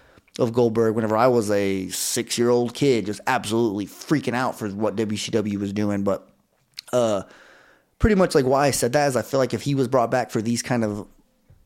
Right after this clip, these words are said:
use, like, this usage, like Jeff Jarrett, you know, just Stone Cold Steve Austin coming back every now and then just to make an appearance, you know, I feel like it would be pretty good. But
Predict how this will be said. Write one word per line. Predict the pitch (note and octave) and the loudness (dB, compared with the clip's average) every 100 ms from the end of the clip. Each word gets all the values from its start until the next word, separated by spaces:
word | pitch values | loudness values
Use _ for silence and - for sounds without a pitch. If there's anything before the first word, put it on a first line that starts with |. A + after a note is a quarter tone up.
| _ - | _ -14
use, | B2 C3 C3+ C3 - | -8 -2 0 0 -2
like, | A2 G2+ - | -2 -6 -2
this | A#2+ C#3+ - | 2 2 2
usage, | B2 - D2 - - _ - | 0 0 -4 -6 -12 _ -4
like | A#2 G#2+ G2+ | 0 2 2
Jeff | C3 A2+ | 2 2
Jarrett, | C3 G#2+ D#2+ - | 2 2 0 -6
you | A2 | -2
know, | G#2 | -2
just | G2 F#2+ - _ - | -2 -6 -8 _ -8
Stone | - D3+ B2+ | 0 0 2
Cold | B2+ | -2
Steve | - B2+ | -2 4
Austin | B2 A#2 A#2 | 4 4 0
coming | C3+ A2+ | 0 2
back | A2 A2 | 2 2
every | A#2 B2+ | 0 0
now | B2 B2+ B2+ | 2 2 2
and | B2+ A#2+ | 2 2
then | G#2+ | 0
just | A2 | -2
to | B2+ | -2
make | A#2+ A#2+ | -4 -2
an | |
appearance, | A2 - B2 F#2 - | -4 -2 -2 -2 -6
you | B2+ | -4
know, | |
I | C3+ | -4
feel | - A3+ | 0 -2
like | G3+ | 0
it | |
would | F#3+ | -2
be | E3+ | -2
pretty | E3 C#3 | -2 0
good. | B2 A#2+ G#2 | 2 0 0
But | G#2+ | -4